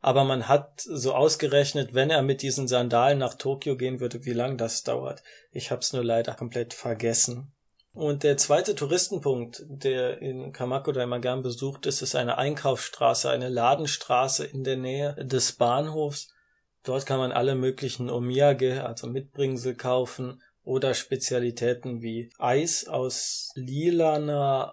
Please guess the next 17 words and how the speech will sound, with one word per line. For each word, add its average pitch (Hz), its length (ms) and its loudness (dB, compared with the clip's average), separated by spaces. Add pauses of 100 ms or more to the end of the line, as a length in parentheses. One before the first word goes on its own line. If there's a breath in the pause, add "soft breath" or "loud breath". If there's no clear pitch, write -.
Murasaki 151 760 2
Imo 143 340 2
Soft - 480 -2
Eis. 127 440 -4
Also 135 480 -8
das - 280 -6
war 131 100 -2
sehr, 131 260 -2
sehr 131 300 -4 (100)
gut. 151 340 6
Hört 147 200 6
sich 143 160 0
etwas 135 280 2
befremdlich - 600 0
an, 135 280 2
äh, 127 200 -2
aber 120 460 -4